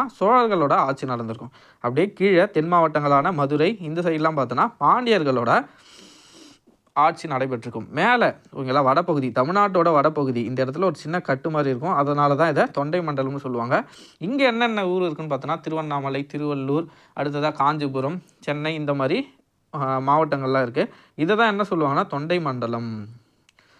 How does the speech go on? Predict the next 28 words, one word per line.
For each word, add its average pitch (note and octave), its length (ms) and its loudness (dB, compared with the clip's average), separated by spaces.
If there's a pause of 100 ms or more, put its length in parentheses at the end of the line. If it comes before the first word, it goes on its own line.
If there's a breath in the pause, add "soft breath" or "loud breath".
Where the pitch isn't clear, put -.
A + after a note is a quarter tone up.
(200 soft breath)
இல்ல, B2+ 160 -10
தொண்டை C3+ 340 -4
மண்டலத்தில் A#2+ 540 -4
இருக்கிற B2+ 360 0 (100)
மாவட்டங்கள் B2+ 520 -2
இதுதான். B2 320 -2 (240 loud breath)
இங்க C4+ 560 0
யார் C#3+ 300 4
ஆட்சி D#3+ 420 0
செஞ்சாங்கன்னு C3 380 -6
பார்த்தோன்னா B2 440 -4
பல்லவர்கள். B2+ 840 -4 (300 loud breath)
இங்க C3 200 -6
காஞ்சிபுரம் C#3+ 540 -2
எடுத்தோன்னா C#3 300 -6
கைலாசநாதர் C3+ 600 -4
கோயில், D3 340 -6 (280 soft breath)
ஆ, B2 120 -4
உலக D#3+ 280 0
புகழ்பெற்ற D#3+ 640 -2
இந்த D3+ 120 -4
மகாபலிபுரம் E3+ 840 -2 (100)
கடற்கரை D#3 440 0
கோவில் C#3+ 320 -2
எல்லாம் D3+ 380 -4
கட்டினது E3 380 -4
யாருன்னா C#3 340 -4
பல்லவர்கள். B2+ 720 -2